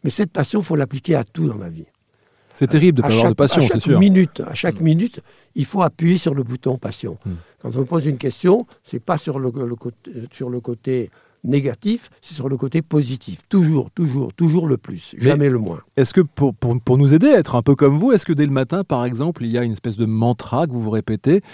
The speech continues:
Speaker 2: Votre punchline interne ultime, c'est quoi ?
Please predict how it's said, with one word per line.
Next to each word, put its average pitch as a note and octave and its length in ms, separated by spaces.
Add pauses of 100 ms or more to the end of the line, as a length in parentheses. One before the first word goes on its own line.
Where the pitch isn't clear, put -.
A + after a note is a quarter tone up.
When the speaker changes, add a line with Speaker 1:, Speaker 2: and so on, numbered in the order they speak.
(240)
Speaker 2:
Votre D3 300
punchline D3+ 720
interne C#3 600
ultime, E3+ 480
c'est A#2 200
quoi ? G#2+ 320